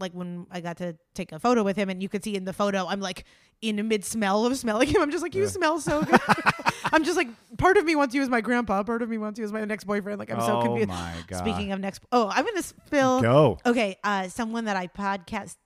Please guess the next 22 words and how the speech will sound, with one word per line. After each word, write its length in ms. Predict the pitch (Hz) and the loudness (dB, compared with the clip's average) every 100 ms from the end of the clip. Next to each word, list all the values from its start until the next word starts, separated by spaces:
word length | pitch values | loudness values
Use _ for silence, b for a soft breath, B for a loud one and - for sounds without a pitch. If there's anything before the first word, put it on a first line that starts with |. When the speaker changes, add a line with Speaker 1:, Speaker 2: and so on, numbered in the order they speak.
| _ | _
Speaker 1:
I 80 | 226 | -2
had 200 | 240 185 _ _ | -2 -4 _ _
two 520 | - - 247 254 262 - _ _ - | -12 -4 -2 -2 -4 -8 _ _ -14
crushes 560 | - 240 - 196 175 180 | -2 -2 -2 -6 -6 -6
on 220 | 196 185 | -8 -6
people 300 | 233 185 190 | -6 -4 -4
that 180 | 185 180 | -4 -4
I 160 | 185 | -4
podcasted 600 | 180 190 180 170 160 190 | -2 -4 -4 -10 -12 -16
with. 120 | 165 | -8
Speaker 2:
Go 160 | 104 80 | -4 -4
for 240 | - 85 | -4 -4
it. 60 | 110 139 _ _ - | -4 -6 _ _ -16
Speaker 1:
Sean 300 | - 202 196 | -4 -2 0
Mullins, 560 | 214 202 202 165 202 220 - | 0 0 0 0 -6 -8 -4
who 140 | 208 | -4
sings, 300 | 196 185 185 | -2 -6 -8
like, 220 | 175 170 | -12 -12
Rockabye, 880 | 185 220 247 208 233 180 185 196 190 b b b | -8 -6 -6 -8 -10 -6 -4 -4 -6 b b b
who 300 | - 247 226 | -4 -2 -2
Speaker 2:
Yeah. 60 | 226 - 180 | -4 -4 -4
Speaker 1:
afterwards, 680 | 185 - 226 226 233 220 | -2 0 2 2 0 -4